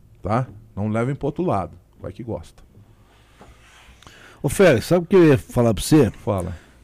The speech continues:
Speaker 2: Já que você podia lançar aí também, cara, indagar aí com os teus milhares de seguidores aí, proposta do livro, lança ou não lança?
Speaker 1: Márcio, eu vou falar uma coisa pra você.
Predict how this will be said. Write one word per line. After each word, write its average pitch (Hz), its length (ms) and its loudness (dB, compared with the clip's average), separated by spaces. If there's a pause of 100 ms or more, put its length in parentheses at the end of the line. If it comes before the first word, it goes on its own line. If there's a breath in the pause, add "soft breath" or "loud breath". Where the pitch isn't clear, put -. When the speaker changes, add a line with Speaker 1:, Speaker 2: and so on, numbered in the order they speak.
(140)
Speaker 2:
Já 113 240 -2
que - 140 -4
você 127 320 0
podia 156 240 2
lançar 151 520 4
aí 123 180 4
também, 117 420 2
cara, 95 300 -6 (180)
indagar 113 440 0
aí 113 100 0
com 113 100 -2
os 107 100 -2
teus - 480 -4 (220)
milhares 123 500 4
de 101 120 -2
seguidores 120 640 2
aí, 147 280 2 (840 soft breath)
proposta 208 440 2
do 220 140 4
livro, 175 420 4 (160)
lança 220 400 4
ou 277 60 4
não 190 100 4
lança? 120 400 0 (1120 soft breath)
Speaker 1:
Márcio, 185 380 4
eu 165 40 4
vou 185 100 6
falar 196 180 0
uma 190 120 0
coisa 185 220 2
pra 185 120 -2
você. 131 480 -6